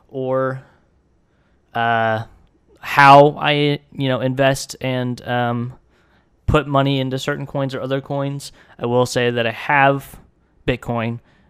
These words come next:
I have Cardano, I have Ethereum, and I have, uh, do I still have Doge? No, I think I've liquidated all of my Doge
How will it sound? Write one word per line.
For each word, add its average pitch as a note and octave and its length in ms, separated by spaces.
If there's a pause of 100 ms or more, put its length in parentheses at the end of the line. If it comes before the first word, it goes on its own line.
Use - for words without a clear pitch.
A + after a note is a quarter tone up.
(280)
I A#2 120
have C3 480
Cardano, A2 720 (260)
I A2 160
have A#2+ 640
Ethereum, G#2+ 680 (500)
and A2 100
I G#2 60
have, A2 720
uh, G#2+ 440 (920)
do D3+ 120
I D#3+ 40
still D#3 200
have D3 160
Doge? D3 500 (760)
No, A2 180
I G2+ 140
think D#3 260
I've B2 360 (120)
liquidated C#3+ 480
all A#2+ 120
of A#2 80
my A2+ 100
Doge A2 840